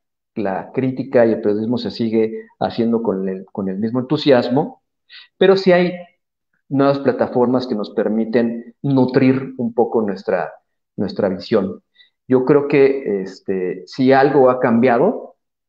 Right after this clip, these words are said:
este, es que, eh, el, el lector, el, el espectador de cine, ya, este, puede dialogar, puede, puede, eh, incluso hasta incomodar al mismo crítico de cine desde redes sociales, ¿no?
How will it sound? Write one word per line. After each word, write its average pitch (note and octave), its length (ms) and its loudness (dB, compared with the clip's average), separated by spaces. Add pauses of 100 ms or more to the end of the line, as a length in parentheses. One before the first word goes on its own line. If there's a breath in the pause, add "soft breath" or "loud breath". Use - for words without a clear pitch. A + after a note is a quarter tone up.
(120)
este, F#2+ 800 -8
es A2+ 140 -8
que, B2 600 -4 (220)
eh, F#2 520 -4
el, G2 580 -4 (100)
el G2 340 -6
lector, C3+ 720 2 (180)
el, F#2+ 800 -6
el G2 120 -6
espectador A2+ 800 0
de A#2 120 -8
cine, B2+ 520 -4 (600)
ya, C3 380 4
este, G#2 640 -4 (100)
puede C#3 260 6
dialogar, A2 720 2
puede, A#2 580 -2
puede, A2+ 640 -2
eh, C#2+ 320 -16 (180)
incluso A2 640 -2 (260 loud breath)
hasta F#2+ 320 -4
incomodar B2 720 4
al A2+ 320 2
mismo B2+ 260 0
crítico B2 400 -4
de G#2 120 0
cine B2+ 280 -2
desde F#2+ 280 -6
redes A#2 260 -2
sociales, A#2 540 -6
¿no? - 180 -16